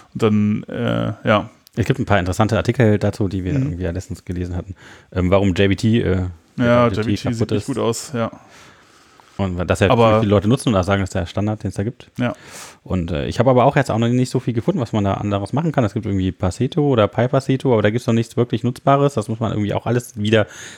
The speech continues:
Speaker 2: selber machen vielleicht. Und das ist da vielleicht wieder nicht so eine gute Idee. Und
Speaker 1: Ja.
Speaker 2: da ist gar nicht so einfach, irgendwie sich vernünftig per Token zu authentifizieren.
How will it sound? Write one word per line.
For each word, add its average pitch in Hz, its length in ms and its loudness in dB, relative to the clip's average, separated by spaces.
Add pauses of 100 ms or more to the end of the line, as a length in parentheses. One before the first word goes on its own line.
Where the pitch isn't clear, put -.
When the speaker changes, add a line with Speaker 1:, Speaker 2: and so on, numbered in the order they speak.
Speaker 2:
selber 120 420 4
machen 143 400 0
vielleicht. 147 500 2
Und 107 280 0
das 107 200 0
ist 120 120 -2
da 117 100 2
vielleicht 113 280 -2
wieder 117 160 0
nicht 117 280 -2
so - 80 -6
eine 131 80 0
gute 135 160 0
Idee. 135 240 4
Und 107 240 0 (360)
Speaker 1:
Ja. 131 140 -18 (240)
Speaker 2:
da 104 160 4
ist - 140 -4
gar 110 100 0
nicht 117 80 2
so - 80 -4
einfach, 110 320 0
irgendwie 92 280 0
sich 95 140 -6
vernünftig 101 380 -2
per - 140 -4
Token 131 260 0
zu 123 100 -4
authentifizieren. 127 680 -2